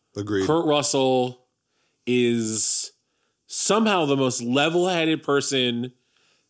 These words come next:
Speaker 2: in an end-of-the-world apocalypse, alien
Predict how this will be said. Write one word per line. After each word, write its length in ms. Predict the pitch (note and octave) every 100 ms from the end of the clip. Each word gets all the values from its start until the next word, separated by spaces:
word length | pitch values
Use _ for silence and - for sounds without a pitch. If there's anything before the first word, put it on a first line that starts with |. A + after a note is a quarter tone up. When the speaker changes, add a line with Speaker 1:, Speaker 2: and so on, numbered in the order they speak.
| _ _
Speaker 2:
in 140 | C#3 C3
an 160 | B2 A2+ -
end-of-the-world 880 | C#3 D#3+ F3+ F3 E3 C#3+ C#3+ C#3+ C3+
apocalypse, 760 | C3 - C#3 C3+ - B2+ A2+ -
alien 640 | B2+ C3 C#3 C3 C3 C3